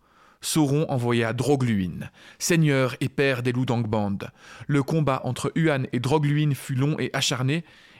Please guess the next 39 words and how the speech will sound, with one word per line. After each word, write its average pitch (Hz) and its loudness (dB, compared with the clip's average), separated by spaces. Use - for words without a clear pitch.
et 135 0
Drogluin 165 2
finit 156 -2
par - -6
s'échapper, 147 -2
se 135 -4
réfugier 147 0
dans 135 0
la 123 0
tour 147 -4
pour 139 -2
mourir 143 2
aux 131 0
pieds 135 -2
de 120 2
Sauron. 113 -6
Et 127 -2
dans 120 -2
son 123 -4
dernier 143 0
souffle, 147 -4
il 139 -2
dit 147 0
à 127 0
son 123 -4
maître, « 110 -4
Huan 113 2
est 110 -2
là. » 95 -2
Alors, 104 0
Sauron 139 2
décida 135 0
de 117 -2
prendre 120 -2
lui-même 127 0
la 104 -2
forme 127 -2
d'un 117 -2
loup-garou 117 -2